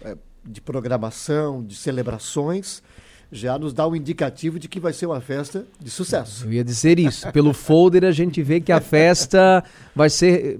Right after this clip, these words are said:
Speaker 2: grandiosa, né? Então a gente tá aí com a sexagésima oitava Festa de São Roque e vamos iniciar agora no próximo domingo, dia vinte e seis, com a missa das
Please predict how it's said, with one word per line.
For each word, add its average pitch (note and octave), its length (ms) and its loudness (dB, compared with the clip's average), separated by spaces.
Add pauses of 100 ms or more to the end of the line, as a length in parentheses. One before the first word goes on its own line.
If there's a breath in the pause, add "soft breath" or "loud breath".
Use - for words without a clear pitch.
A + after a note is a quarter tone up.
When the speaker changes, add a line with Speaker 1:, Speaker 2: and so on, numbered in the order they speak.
(120)
Speaker 2:
grandiosa, D#3 1000 6
né? D3+ 400 0
Então C3+ 280 -2
a D3 60 0
gente D3 200 -4
tá D3+ 180 4
aí D3+ 360 2 (440 soft breath)
com C#3+ 80 0
a C#3 80 2
sexagésima D3+ 880 4
oitava C3+ 340 2
Festa C#3+ 420 0
de B2+ 60 -12
São A#2+ 300 -6
Roque D#3+ 600 0 (640 soft breath)
e B2+ 720 0
vamos D3 260 2
iniciar D3 440 2
agora C#3 280 4
no C3+ 120 0
próximo C#3 500 2
domingo, C#3+ 540 2
dia C3+ 180 2
vinte C3 220 -4
e - 20 -8
seis, D3+ 320 0
com - 140 -4
a C3 40 2
missa C#3+ 280 -2
das D3 280 4